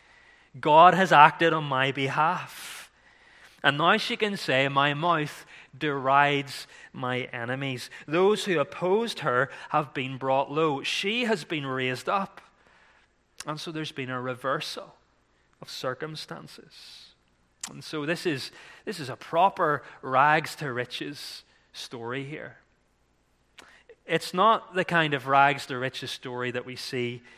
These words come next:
or read about, perhaps, uh, of the, the self-made businessman who pours blood, sweat, and tears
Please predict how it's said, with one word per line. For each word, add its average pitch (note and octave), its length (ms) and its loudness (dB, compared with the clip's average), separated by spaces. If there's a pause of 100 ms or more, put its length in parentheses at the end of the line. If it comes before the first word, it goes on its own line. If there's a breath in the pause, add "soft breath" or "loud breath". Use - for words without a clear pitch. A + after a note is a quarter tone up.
(280 loud breath)
or A2 140 -12
read B2+ 240 0
about, D3 340 2
perhaps, D3 540 2 (360 loud breath)
uh, - 40 -6 (180)
of C#3 180 -4
the, B2+ 200 0 (140 loud breath)
the C#3 80 -6
self-made E3+ 800 2
businessman E3+ 840 -4 (540 loud breath)
who B2+ 180 -4 (400 loud breath)
pours C#3 300 -4
blood, D#3+ 580 6
sweat, D#3+ 480 4
and D3 180 -8
tears E3 760 0